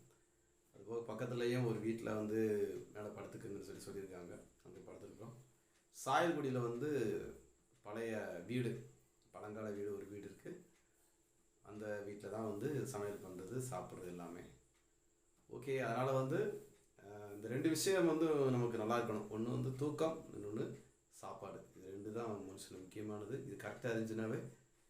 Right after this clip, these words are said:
வேலைகள் ஆட்டோமேட்டிக்கா நடந்துகிட்டே இருக்கும். தூக்கம் இருந்து சாப்பாடு சரியில்லைனாலும் ஆளு நிக்க மாட்டாங்க.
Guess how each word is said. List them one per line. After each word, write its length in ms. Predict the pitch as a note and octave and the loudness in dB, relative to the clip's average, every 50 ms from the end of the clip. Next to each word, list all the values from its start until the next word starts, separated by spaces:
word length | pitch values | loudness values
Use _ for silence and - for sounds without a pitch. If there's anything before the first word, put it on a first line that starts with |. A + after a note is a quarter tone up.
| _ _ _ _ - | _ _ _ _ -6
வேலைகள் 400 | A2 C3+ C#3+ C#3+ C3 C#3 C#3 B2 | -2 0 2 4 4 4 2 2
ஆட்டோமேட்டிக்கா 500 | G#2+ G#2+ G#2+ A2+ A2 A2 G2+ A#2 B2 A2 | 2 2 0 0 0 0 0 0 0 0
நடந்துகிட்டே 340 | G2+ G2+ G#2 G#2 G2+ - - | 0 0 0 0 0 0 0
இருக்கும். 380 | G#2 G2 - - A2+ - - - - _ _ _ _ _ | -2 -2 -2 -6 -8 -10 -12 -18 -20 _ _ _ _ _
தூக்கம் 380 | - D3 D#3 D#3 D#3+ D3+ C#3 C3 | -8 -6 -6 -4 -2 -2 0 0
இருந்து 420 | C3 B2+ C3 C3 C3 B2 A2 - | 0 0 0 2 2 2 0 0
சாப்பாடு 400 | - - A2 A#2 - C#3 C3 B2 | -2 -2 -2 0 2 2 2 2
சரியில்லைனாலும் 840 | A#2+ A#2+ A#2 A2+ A2+ A2+ A2+ A2+ A2+ B2 C3+ C#3 C3 A#2 G#2 - - | 2 2 2 2 2 2 2 2 2 2 2 2 2 2 0 0 0
ஆளு 180 | G#2 G#2+ A2+ | 0 2 2
நிக்க 220 | A2 G#2 F#2+ - C3 | 2 0 0 0 2
மாட்டாங்க. 400 | B2 A#2+ - - G2 F2 E2+ | 2 2 2 0 -4 -6 -6